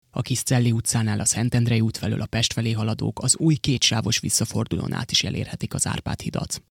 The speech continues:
Lezárták az Árpád hídi lehajtón a Vörösvári út felé a belső sávot és a visszaforduló buszsávot. A Pacsirta Mező utca felé sávelhúzásra kell készülni. A Szentendrei úton befelé a felüljáró mellett buszsávot jelöltek ki.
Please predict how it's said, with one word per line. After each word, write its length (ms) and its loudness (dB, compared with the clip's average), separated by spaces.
Lezárták 520 0
az 120 -2
Árpád 320 -2
hídi 180 -2
lehajtón 440 2
a 60 2
Vörösvári 580 0
út 140 0
felé 200 0
a 80 2
belső 360 0
sávot 420 0
és 180 2
a 60 2
visszaforduló 680 -2
buszsávot. 760 -2
A 80 -2
Pacsirta 420 4
Mező 260 2
utca 200 -4
felé 240 -4
sávelhúzásra 880 -2
kell 180 -4
készülni. 800 -6
A 120 -4
Szentendrei 580 4
úton 280 4
befelé 320 2
a 60 0
felüljáró 520 4
mellett 340 2
buszsávot 560 0
jelöltek 520 -4
ki. 280 -4